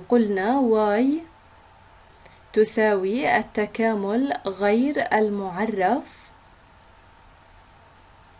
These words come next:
دعوني أطرح هنا شيء مهم بعض الشيء. دعونا نقول التكامل غير المعرف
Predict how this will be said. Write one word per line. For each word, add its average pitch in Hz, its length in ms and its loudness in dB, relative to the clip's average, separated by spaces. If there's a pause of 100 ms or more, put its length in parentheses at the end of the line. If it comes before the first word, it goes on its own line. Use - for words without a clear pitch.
(1900)
دعوني 208 680 4
أطرح 196 380 -6
هنا 196 200 0
شيء 208 340 2
مهم 220 420 0
بعض 180 240 0
الشيء. 196 560 0
دعونا 196 380 -2
نقول 208 480 0
التكامل 202 580 -4
غير 233 420 0
المعرف 196 720 -2